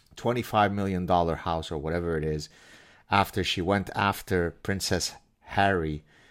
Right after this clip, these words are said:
because she wanted to bag some high status man. And imagine the horrors of every day of her life in a country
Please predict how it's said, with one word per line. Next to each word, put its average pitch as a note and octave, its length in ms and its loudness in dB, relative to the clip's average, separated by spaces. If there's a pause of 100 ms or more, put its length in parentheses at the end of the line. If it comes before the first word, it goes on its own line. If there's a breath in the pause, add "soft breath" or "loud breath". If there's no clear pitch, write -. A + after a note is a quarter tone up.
(160 soft breath)
because F2 260 -4
she - 140 -4
wanted F2 340 0
to D#2+ 480 -2
bag F2 580 4
some D#2+ 280 -4
high F2 260 -2
status E2+ 540 -4
man. D#2+ 400 -2 (640 soft breath)
And E2+ 520 -2 (760)
imagine G#2+ 720 2 (600)
the G2 120 -2
horrors F#2+ 560 2
of E2 140 -4
every E2+ 260 -4
day E2 160 -4
of D2+ 160 -6
her D#2 120 -6
life - 440 -10 (260)
in F2 160 -6
a D#2 60 -4
country F2+ 640 -2